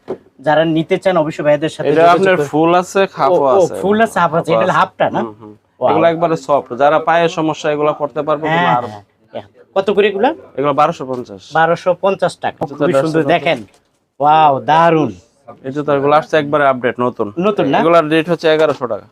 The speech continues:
Speaker 1: এগারোশো টাকা?
Speaker 2: হুম।
Speaker 1: ওয়াও, দেখেন নতুন মডেল আসছে, মাত্র
Speaker 2: এগুলো
Speaker 1: এগারোশো
Speaker 2: ডিজাইন
Speaker 1: টাকা
Speaker 2: আছে, এগুলোর
Speaker 1: পাবেন।
Speaker 2: মধ্যে অনেক ডিজাইন আছে।
Speaker 1: অসংখ্য ডিজাইন আছে। আমরা একটু
Speaker 2: হুম।
Speaker 1: আইডিয়া দিচ্ছি হালকা, সব দেখাতে পারবো না দর্শক বন্ধু,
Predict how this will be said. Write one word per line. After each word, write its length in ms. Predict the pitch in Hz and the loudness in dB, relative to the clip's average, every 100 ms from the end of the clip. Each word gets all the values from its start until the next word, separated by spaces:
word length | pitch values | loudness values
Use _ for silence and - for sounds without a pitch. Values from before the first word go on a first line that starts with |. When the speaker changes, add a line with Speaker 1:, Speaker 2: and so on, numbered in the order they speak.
| _ | _
Speaker 1:
এগারোশো 400 | - 180 214 - | -2 2 0 0
টাকা? 220 | 165 151 92 110 | -4 -6 -6 -12
Speaker 2:
হুম। 140 | 113 110 139 | -12 -8 -2
Speaker 1:
ওয়াও, 200 | 147 139 | 0 0
দেখেন 280 | 123 151 170 | -2 -2 0
নতুন 280 | 165 175 196 | 0 -2 -2
মডেল 280 | 160 156 170 | 0 0 0
আসছে, 240 | 160 - 185 | -2 -4 -8
মাত্র 240 | 165 147 151 | -6 -4 0
Speaker 2:
এগুলো 80 | |
Speaker 1:
এগারোশো 200 | 147 170 | 2 4
Speaker 2:
ডিজাইন 180 | 185 208 | 4 4
Speaker 1:
টাকা 120 | 220 | 2
Speaker 2:
আছে, 120 | 220 180 | 0 0
এগুলোর 160 | 160 | 2
Speaker 1:
পাবেন। 120 | 170 170 | 2 2
Speaker 2:
মধ্যে 120 | 170 | 2
অনেক 300 | 160 160 160 | 2 2 0
ডিজাইন 240 | 165 160 | 2 2
আছে। 180 | 160 165 | 2 0
Speaker 1:
অসংখ্য 180 | 202 202 | 0 0
ডিজাইন 260 | 175 180 175 | 0 -2 0
আছে। 80 | 180 | 0
আমরা 160 | 214 | 0
একটু 160 | 254 269 | 2 2
Speaker 2:
হুম। 120 | 202 | 4
Speaker 1:
আইডিয়া 240 | 233 254 247 | 4 4 2
দিচ্ছি 220 | 214 208 | 0 0
হালকা, 280 | 175 180 160 | 0 0 0
সব 160 | 208 202 | 0 0
দেখাতে 280 | 214 220 226 | 2 2 2
পারবো 220 | 226 208 | 2 2
না 100 | 220 | 0
দর্শক 240 | 214 208 | 0 -2
বন্ধু, 160 | 208 220 | -2 -2